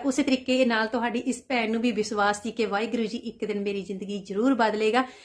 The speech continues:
ਕਿਉਂਕਿ ਜਦੋਂ ਆਪਾਂ ਸਾਰੇ ਸਹਾਰੇ ਛੱਡ ਕੇ, ਹੈ ਨਾ,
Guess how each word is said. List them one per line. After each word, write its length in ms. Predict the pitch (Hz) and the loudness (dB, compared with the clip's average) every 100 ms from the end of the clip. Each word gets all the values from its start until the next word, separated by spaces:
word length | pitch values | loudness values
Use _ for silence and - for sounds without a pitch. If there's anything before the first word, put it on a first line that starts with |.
| - - | -20 -4
ਕਿਉਂਕਿ 640 | - 320 330 339 339 339 - - | 2 4 6 8 6 4 -2 0
ਜਦੋਂ 220 | 240 269 | 4 4
ਆਪਾਂ 360 | 320 311 285 302 | 4 6 6 4
ਸਾਰੇ 400 | - 220 233 285 | 0 2 4 4
ਸਹਾਰੇ 380 | - 262 277 247 | 4 4 4 4
ਛੱਡ 260 | 247 220 | 0 -2
ਕੇ, 140 | 226 226 | -2 0
ਹੈ 100 | 247 | 0
ਨਾ, 180 | 269 | 0